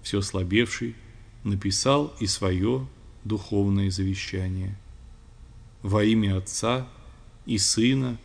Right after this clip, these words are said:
и Святаго Духа. Аминь. Боже жизни, у которого мёртвых нет, все бы нисходящие во гроб к Тебе текут, и у Тебя собираются в невидимом,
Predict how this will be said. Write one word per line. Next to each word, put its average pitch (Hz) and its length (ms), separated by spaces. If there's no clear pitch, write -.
и 120 100
Святаго 101 560
Духа. 98 440
Аминь. 98 460
Боже 131 480
жизни, 95 560
у 98 80
которого 131 500
мёртвых 117 640
нет, 95 280
все - 320
бы 147 120
нисходящие 120 720
во 104 120
гроб 110 360
к - 40
Тебе 104 420
текут, 123 560
и 113 80
у 107 120
Тебя 110 360
собираются 120 760
в 98 60
невидимом, 123 720